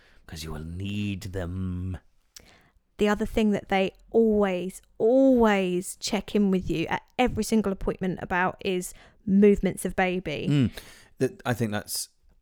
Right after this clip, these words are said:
Speaker 1: I mean, we were told it anyway, but in the antenatal classes that we were at, it was at every corner was, "Don't forget, if your baby stops moving,
Speaker 2: Call us.
Speaker 1: call."
Speaker 2: Call us.
Speaker 1: Call
Speaker 2: They
Speaker 1: us.
Speaker 2: are so, s-, everywhere you go, every appointment. "Baby moving okay?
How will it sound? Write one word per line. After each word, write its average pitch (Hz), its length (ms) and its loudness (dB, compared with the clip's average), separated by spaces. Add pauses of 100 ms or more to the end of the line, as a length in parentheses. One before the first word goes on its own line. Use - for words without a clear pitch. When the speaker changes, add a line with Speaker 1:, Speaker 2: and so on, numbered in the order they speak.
(340)
Speaker 1:
I 120 60 -2
mean, 117 200 0
we 110 100 0
were 104 100 0
told 101 240 -2
it - 40 -4
anyway, 82 280 -6
but 82 160 -8
in 110 120 0
the 101 100 2
antenatal 98 500 -2
classes 87 460 -8
that 80 100 -8
we 85 100 -8
were 82 140 -8
at, 87 160 -8
it - 160 -12
was 90 240 -10 (1120)
at 117 140 -6
every 95 300 -6
corner 85 360 -8
was, 80 360 -12
"Don't 87 120 -8
forget, 90 340 -8
if - 100 -18
your 110 60 -10
baby 98 220 -6
stops - 260 -10
moving, 95 440 -6 (1000)
Speaker 2:
Call 185 240 0
us. - 160 -16
Speaker 1:
call." - 220 -10 (380)
Speaker 2:
Call 180 220 -4
us. - 320 -14
Speaker 1:
Call 175 100 -4
Speaker 2:
They 175 100 -4
Speaker 1:
us. 175 60 -4
Speaker 2:
are 175 200 -6
so, 202 720 0
s-, - 240 -16 (120)
everywhere 220 440 2
you 196 120 -4
go, 170 340 0 (120)
every 226 240 2
appointment. 185 400 -4 (300)
"Baby 254 240 4
moving 269 320 4
okay? 285 460 0